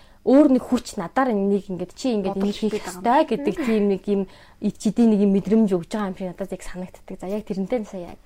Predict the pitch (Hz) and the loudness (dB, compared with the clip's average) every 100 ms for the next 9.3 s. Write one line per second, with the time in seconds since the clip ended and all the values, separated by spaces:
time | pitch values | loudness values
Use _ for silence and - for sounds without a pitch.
0 | - - 202 220 233 233 208 202 208 - | -20 -16 -12 -12 -12 -12 -14 -16 -18 -20
1 | - - 294 285 262 180 - 220 - 311 | -20 -10 -6 -4 -4 -8 -10 -8 -2 0
2 | 269 262 254 220 220 226 214 226 247 - | 0 -4 -4 -4 -6 -6 -4 -4 -6 -8
3 | 220 220 - - - - - 202 220 220 | -12 -14 -16 -14 -12 -12 -12 -8 -6 -6
4 | - - - 208 233 226 208 190 190 202 | -8 -20 -10 -6 -4 -4 -6 -6 -10 -12
5 | - _ _ - 190 190 - 180 202 196 | -16 _ _ -14 -14 -16 -16 -14 -12 -10
6 | 202 196 233 - 226 214 208 - 202 208 | -10 -6 -6 -6 -8 -10 -14 -12 -10 -10
7 | - 196 190 - 202 190 185 190 214 196 | -8 -10 -10 -14 -10 -8 -8 -10 -12 -14
8 | - 220 214 196 208 196 196 214 214 214 | -10 -2 -2 -2 -4 -4 -8 -12 -12 -10
9 | 240 - | -12 -10